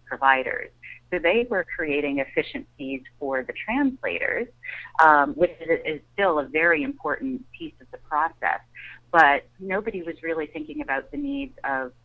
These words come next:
of the marketer. And, um, and, you know, globalization is just a must-do now. It's, it's, you know, it, it's not a, it's not a, a nice to have. Um, you know, The World is Flat came out ten years ago, and even then, as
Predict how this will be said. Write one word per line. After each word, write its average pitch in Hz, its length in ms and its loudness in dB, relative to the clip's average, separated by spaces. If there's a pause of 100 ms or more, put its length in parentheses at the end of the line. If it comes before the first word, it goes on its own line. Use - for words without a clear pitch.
(140)
of 139 120 -12
the 147 80 -8
marketer. - 540 -6 (420)
And, 139 640 -2
um, 135 440 -2 (240)
and, 147 320 -4 (120)
you 165 100 -8
know, 151 100 -4
globalization 160 1300 -6
is 135 300 -4 (180)
just 143 160 -4 (280)
a 151 60 -4
must-do 143 560 0
now. 110 320 -2
It's, 135 200 -10
it's, 127 140 -10 (260)
you 151 120 -10
know, 127 340 -8
it, - 280 -12
it's - 240 -16
not 139 240 4
a, 127 180 0 (400)
it's 151 260 -8
not 147 240 6
a, 131 340 0
a 139 60 -8
nice 139 260 -4 (100)
to 123 80 -12
have. 113 460 4 (440)
Um, 127 360 -4
you 139 80 -12
know, 170 80 -4
The 143 80 -10
World 151 320 -4
is 131 80 -8 (160)
Flat 143 360 4 (180)
came 147 160 -6
out 131 220 -4
ten 143 160 -6
years 139 240 -8
ago, 127 360 -4
and 139 100 -6
even 135 260 -8
then, 135 340 -2
as 131 80 -12